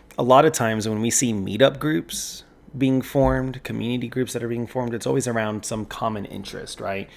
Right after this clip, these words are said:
I've seen this all the time in my work as a, as a hospice chaplain and as a bereavement coordinator, and just working in hospice in general. When I visit facilities, especially whether it's assisted livings, independent livings,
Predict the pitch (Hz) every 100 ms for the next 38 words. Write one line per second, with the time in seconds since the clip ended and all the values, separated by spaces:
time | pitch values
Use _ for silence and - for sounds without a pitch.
0 | - - - - - - - 117 - 139
1 | 127 120 113 113 120 110 107 107 104 110
2 | 104 101 95 - - 98 95 113 - 107
3 | - 101 110 101 98 95 95 95 95 98
4 | 98 95 107 98 107 98 98 98 98 104
5 | 120 117 110 98 98 - 101 98 104 101
6 | 95 92 98 98 104 92 101 101 - -
7 | - 110 104 104 101 - - - 104 98
8 | 113 98 98 95 95 90 - - 90 -
9 | 104 107 127 120 113 107 - 107 104 107
10 | 104 - 104 104 101 101 95 90 -